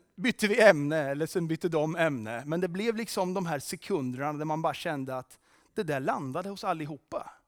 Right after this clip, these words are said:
Och så försökte vi ta upp tråden igen och säga att, ja, men det, den Gud som vi tror på, det är Jesus.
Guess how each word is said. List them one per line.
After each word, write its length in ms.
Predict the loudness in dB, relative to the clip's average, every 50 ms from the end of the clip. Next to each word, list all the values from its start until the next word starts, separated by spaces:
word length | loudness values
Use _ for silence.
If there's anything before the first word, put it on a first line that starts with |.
| _ _ _ _ _ _ _ _ _ _ _ _ _ _ _ _ _ _ _ _ _ _ _ _ _ _ _ _ _ _ _ _ _ _ _ _ _ _ _ _ _ _ _ _ _ _ _ _ _ _ _ _ _ _ _ _ _ _ _ -8
Och 120 | -6 -4
så 100 | -4 -4
försökte 380 | -2 2 4 4 4 4 2 0
vi 120 | 0 0
ta 120 | 0 0
upp 160 | -4 -4 -4 -4
tråden 420 | -2 -2 0 0 -2 -2 -2 -2
igen 200 | -2 -4 -4 -6
och 100 | -8 -10
säga 300 | -10 -8 -8 -8 -8 -10
att, 120 | -10 -10
ja, 140 | -8 -6 -4
men 200 | -4 -4 -4 -4
det, 300 | -4 -4 -4 -4 -4 -6 -10 -16 -20 -20 -20 -20 _ _ _ _ _ _ _ _ _ _ _ _ _ _
den 280 | -2 0 2 2 0 0
Gud 280 | 0 0 0 -2 -2
som 180 | -4 -4 -4 -4
vi 160 | -4 -4 -6
tror 360 | -8 -8 -8 -8 -6 -6 -8
på, 320 | -10 -10 -12 -12 -12 -12 -12 -10
det 340 | -8 -8 -8 -6 -8 -8
är 100 | -8 -8
Jesus. 880 | -8 -10 -10 -10 -12 -12 -14 -14 -16 -16 -16 -18 -16 -16 -16 -18 -18 -20